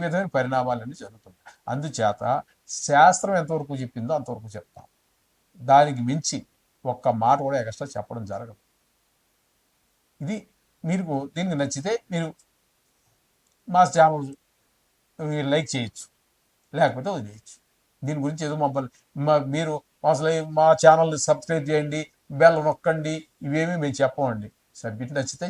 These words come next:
చేస్తారు, లేకపోతే మానేస్తారు. యథార్థం తీసుకురావాలి అనే ఉద్దేశంతో పెట్టబడినటువంటిదే ఈ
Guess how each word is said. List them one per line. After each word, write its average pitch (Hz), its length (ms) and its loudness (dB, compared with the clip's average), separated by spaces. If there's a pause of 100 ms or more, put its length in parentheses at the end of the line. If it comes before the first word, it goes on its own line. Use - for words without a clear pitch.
చేస్తారు, 139 520 -4 (240)
లేకపోతే 147 220 -4 (120)
మానేస్తారు. 113 540 -8 (880)
యథార్థం 156 540 4
తీసుకురావాలి 127 920 -2 (340)
అనే 147 140 -6 (100)
ఉద్దేశంతో 127 500 -8
పెట్టబడినటువంటిదే 113 840 -12
ఈ - 20 -10